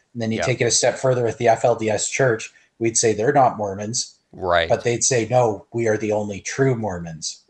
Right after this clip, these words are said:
Speaker 2: Right.
Speaker 1: And then there'll be some other messed up splinter sect from the F L D S church that'll be like, "No,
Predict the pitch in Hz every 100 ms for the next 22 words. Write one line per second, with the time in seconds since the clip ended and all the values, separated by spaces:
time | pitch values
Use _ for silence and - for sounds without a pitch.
0 | _ 98 95 87 - 120 117 131 143 143
1 | 151 175 175 170 151 131 131 135 - 120
2 | - _ - - - 127 127 113 - 107
3 | - 113 113 110 110 117 110 107 101 -
4 | - 110 92 107 98 98 98 90 - 101
5 | 92